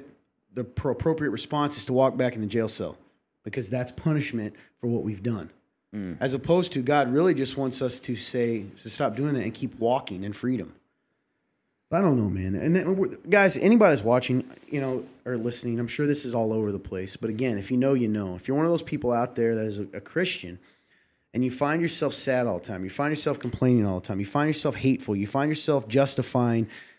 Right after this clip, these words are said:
Speaker 1: simple things, you find yourself, let me ask you this. Every, are you mad at your church because your church asks you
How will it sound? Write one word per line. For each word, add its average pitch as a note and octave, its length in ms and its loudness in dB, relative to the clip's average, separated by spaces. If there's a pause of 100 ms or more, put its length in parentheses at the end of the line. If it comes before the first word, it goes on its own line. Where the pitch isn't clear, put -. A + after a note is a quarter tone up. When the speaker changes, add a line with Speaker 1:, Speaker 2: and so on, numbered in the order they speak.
Speaker 1:
simple B2+ 420 2
things, A#2 260 2
you A#2 60 0
find D#3 280 4
yourself, D3+ 380 2 (580)
let - 80 -4
me E3+ 80 4
ask D#3+ 200 2
you C#3+ 80 0
this. A#2+ 260 2
Every, D#3 420 0 (440)
are C3 100 2
you E3 180 4
mad E3+ 320 6
at F3 140 -2
your D3 60 2
church D3+ 380 0
because B2+ 240 -2
your C3 100 2
church D3+ 380 0
asks B2+ 440 0
you C#3 300 2